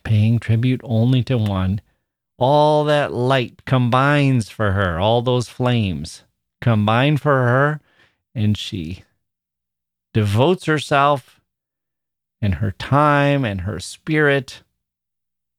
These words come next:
to one person. And the person, as, as Stransom has just learned, is Acton Haig, the very man whom Stransom himself refuses to mourn. That's the only candle that he will not light.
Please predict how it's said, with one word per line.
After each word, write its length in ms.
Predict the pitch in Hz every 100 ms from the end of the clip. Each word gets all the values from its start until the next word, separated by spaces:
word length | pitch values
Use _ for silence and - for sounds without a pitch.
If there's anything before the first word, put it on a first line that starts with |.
| _ _ _ _ _
to 140 | 117
one 400 | 107 104 123 139
person. 420 | 117 123 120 120
And 220 | 120 131 139
the 60 |
person, 600 | 123 170 190 - 185 185
as, 400 | - 135 113 104 101
as 280 | 127 117
Stransom 520 | - - 143 147 165 147
has 180 | 120
just 280 | 101 147 -
learned, 320 | 143 131 113
is 200 | - 143
Acton 540 | - 160 135 - 151 143
Haig, 560 | 131 147 147 127 101 - - -
the 160 | 131 139
very 500 | 120 117 139 190 196
man 500 | 180 160 160 160 160
whom 280 | 123 135 131
Stransom 640 | - 120 120 120 135 131
himself 840 | 117 127 120 - - 113 82 - _ _ _ _ -
refuses 680 | 110 - 110 101 104 101
to 160 | - 120
mourn. 420 | 104 101 90 90
That's 260 | 95 131 -
the 200 | - 156
only 260 | 156 165
candle 560 | 156 - 160 139 123 123
that 180 | 123 120
he 240 | 98 123
will 240 | 131 127 127
not 260 | 117 123
light. 440 | 101 95 - -